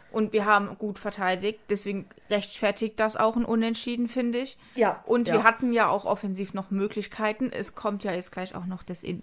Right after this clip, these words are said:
Speaker 1: diese, wir sprechen gleich noch über das Interview, da
Speaker 2: Ja.
Speaker 1: werden wir da auch nochmal drauf eingehen. Aber insgesamt ist das schon, wenn man jetzt das Spiel ganz neutral so, äh, betrachtet, wär, ist das schon ein,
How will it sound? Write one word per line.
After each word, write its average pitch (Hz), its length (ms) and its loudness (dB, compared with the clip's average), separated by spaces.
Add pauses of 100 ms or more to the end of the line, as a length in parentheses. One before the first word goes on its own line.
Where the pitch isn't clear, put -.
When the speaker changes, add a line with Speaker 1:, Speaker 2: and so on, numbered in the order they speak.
(120)
Speaker 1:
diese, 185 420 -6
wir - 160 -8
sprechen 185 340 -8
gleich 180 200 -10
noch 180 80 -10
über 175 120 -10
das 170 160 -12
Interview, 233 400 -8
da 202 160 -6
Speaker 2:
Ja. - 200 -10
Speaker 1:
werden 190 200 -8
wir 185 60 -8
da - 140 -6
auch 202 60 -8
nochmal 220 200 -6
drauf 220 140 -12
eingehen. 220 260 -4 (500)
Aber 196 560 2 (300)
insgesamt 202 480 0
ist 208 160 -2
das 180 140 -4
schon, 202 400 -2
wenn 196 120 2
man 185 140 -4
jetzt 180 280 -10
das 190 100 -4
Spiel 285 320 -2
ganz 254 240 0
neutral 208 380 -2
so, 196 260 -8
äh, - 300 -6 (200)
betrachtet, 190 480 -10
wär, 180 260 -2
ist - 140 -6
das 160 120 -8
schon 180 160 -4
ein, 160 220 -4